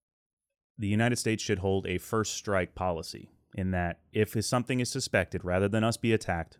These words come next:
we go with all of our might and we attack our foe. During the Cuban Missile Crisis, he is quoted as telling Kennedy, "Within a, one hour, we can kill a hundred and ten million people.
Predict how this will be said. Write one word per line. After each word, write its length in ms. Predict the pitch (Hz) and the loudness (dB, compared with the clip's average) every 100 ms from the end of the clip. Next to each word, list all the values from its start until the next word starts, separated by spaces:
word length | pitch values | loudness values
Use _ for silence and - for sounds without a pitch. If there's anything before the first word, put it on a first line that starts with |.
| _ - | _ -6
we 120 | 92 | -2
go 240 | 90 90 | 0 2
with 200 | 87 85 | 2 0
all 200 | 82 95 | 0 2
of 80 | 101 | 4
our 120 | 104 | 4
might 320 | 101 82 80 - - | 4 2 -2 -8 -6
and 140 | 85 | -4
we 100 | 85 | -4
attack 460 | 85 85 80 - _ _ _ | -4 -6 -8 -10 _ _ _
our 120 | 82 80 | -14 -10
foe. 400 | - 76 - _ _ _ _ _ _ _ _ _ _ - | -8 -8 -10 _ _ _ _ _ _ _ _ _ _ 2
During 200 | 113 117 | 6 6
the 60 | 110 | 6
Cuban 280 | 139 131 | 4 4
Missile 240 | 123 120 104 | 4 2 0
Crisis, 380 | 104 92 92 92 | 2 2 0 0
he 160 | 110 | 2
is 100 | 98 | 2
quoted 380 | - 113 110 101 | 2 4 6 6
as 120 | 98 | 4
telling 320 | - 104 104 | 2 0 0
Kennedy, 460 | 95 107 95 92 90 | 0 0 2 2 0
"Within 300 | 90 101 98 | 0 0 0
a, 40 | |
one 320 | 92 - 104 113 | -2 -2 -2 2
hour, 280 | 101 92 | 2 2
we 100 | 90 | 0
can 160 | 87 95 | 0 -4
kill 220 | 95 87 | -2 -2
a 20 | |
hundred 300 | 85 101 92 | 0 0 0
and 120 | 90 85 | -2 -2
ten 240 | 98 90 | 0 0
million 320 | 87 87 82 | 0 0 -2
people. 400 | - 90 - - | -4 -8 -8 -16